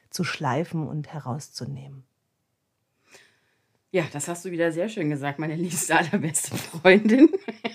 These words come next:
Speaker 2: <laughs> Schön, dass wir uns jetzt schon kaputt lachen. Auch ein herzliches Willkommen von meiner Seite da draußen. Ähm, mal eine neue Stimme, eine norddeutsche Stimme, die ein bisschen kauderwelsch, fränkisch und oberpfälzisch spricht.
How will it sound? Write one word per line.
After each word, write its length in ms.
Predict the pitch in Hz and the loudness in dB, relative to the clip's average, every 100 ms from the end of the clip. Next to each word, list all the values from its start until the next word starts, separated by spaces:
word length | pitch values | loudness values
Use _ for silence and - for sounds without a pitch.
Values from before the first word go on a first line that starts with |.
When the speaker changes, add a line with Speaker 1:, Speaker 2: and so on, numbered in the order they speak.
| - | -8
Speaker 2:
<laughs> 640 | - - - - - - | -10 -10 -14 -14 -18 -10
Schön, 180 | - 269 | -2 4
dass 240 | 285 294 | 4 4
wir 60 | 208 | 2
uns 100 | 220 | 6
jetzt 160 | 240 - | 6 6
schon 160 | 247 | 4
kaputt 340 | 240 - 214 208 | 4 2 0 4
lachen. 380 | 170 175 262 - - - - | 4 4 2 -4 -18 -20 2
Auch 160 | - 285 | 4 6
ein 80 | 269 | 6
herzliches 480 | 247 262 262 233 | 4 2 0 0
Willkommen 320 | 220 220 226 226 | 0 0 0 2
von 180 | 214 | 2
meiner 300 | 190 208 247 | 4 6 6
Seite 240 | 180 165 175 | 4 2 2
da 120 | 165 | 0
draußen. 540 | 160 151 160 202 220 220 | 0 0 -2 0 0 0
Ähm, 520 | 175 175 175 165 180 185 | -2 0 0 -2 -8 0
mal 120 | 196 | 4
eine 140 | 202 | 6
neue 280 | 190 180 233 | 6 4 2
Stimme, 420 | 220 180 180 269 381 _ - - _ - | 0 0 2 2 -2 _ -20 -20 _ -2
eine 180 | 190 190 | 2 6
norddeutsche 540 | 190 226 196 180 180 | 6 6 4 2 0
Stimme, 320 | - 190 214 | -2 2 2
die 100 | 202 | 2
ein 80 | 185 | -2
bisschen 240 | 214 220 | -2 -2
kauderwelsch, 560 | 190 202 226 220 202 196 | -2 2 4 4 4 -2
fränkisch 340 | 190 214 226 | 0 0 0
und 60 | 196 | -2
oberpfälzisch 560 | 208 180 170 165 160 151 | 0 0 0 -4 -4 -8
spricht. 460 | 160 214 - - | -6 -6 -6 -20